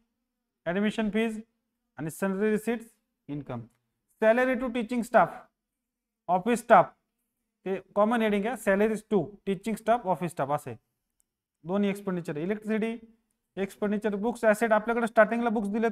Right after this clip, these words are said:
का बघा काय आहेत, त्याच्यामध्ये हे नवीन ॲड करायचे.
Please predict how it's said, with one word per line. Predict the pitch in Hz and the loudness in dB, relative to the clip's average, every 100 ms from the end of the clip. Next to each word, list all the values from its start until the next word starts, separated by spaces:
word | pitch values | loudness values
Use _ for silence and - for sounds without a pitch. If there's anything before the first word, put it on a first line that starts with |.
| 220 | 0
का | |
बघा | 208 208 | 0 0
काय | 202 202 _ _ _ _ _ _ _ | -2 -6 _ _ _ _ _ _ _
आहेत, | 160 165 135 _ _ _ | 2 2 0 _ _ _
त्याच्यामध्ये | 180 175 202 202 | -4 -2 0 2
हे | 202 | 2
नवीन | 202 202 220 - | 2 0 -4 -6
ॲड | 175 190 | 0 2
करायचे. | 170 147 127 | 2 -2 -4